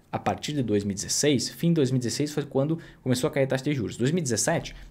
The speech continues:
não teve tanto impacto assim, né? A partir de dois mil e dezoito a gente começou a ter lucro cada vez maior na B três.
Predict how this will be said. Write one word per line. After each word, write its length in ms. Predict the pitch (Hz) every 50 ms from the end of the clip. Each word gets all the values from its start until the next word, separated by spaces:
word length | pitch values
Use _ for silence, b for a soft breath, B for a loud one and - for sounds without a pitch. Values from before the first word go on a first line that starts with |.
| - -
não 100 | - 262
teve 240 | 196 - 165 156 160
tanto 240 | - 135 127 127 -
impacto 380 | 135 135 123 104 101 - - 147
assim, 260 | 139 - - 85 - B B B B B B B
né? 160 | - 151 - -
A 80 | 117
partir 160 | - 127 -
de 80 | - 180
dois 140 | 175 165 139
mil 80 | 143
e 20 | 131
dezoito 360 | 107 101 101 123 147 135 -
a 40 | 107
gente 160 | - - -
começou 400 | - - 104 101 95 - - 120
a 20 |
ter 240 | 123 - - 120 139
lucro 320 | 135 104 98 101 - 165 -
cada 280 | - - 113 104 110 104
vez 260 | 98 104 104 113 139
maior 180 | 151 120 107
na 80 | 107 110
B 120 | 113 143
três. 400 | 147 - 151 180 202 - - -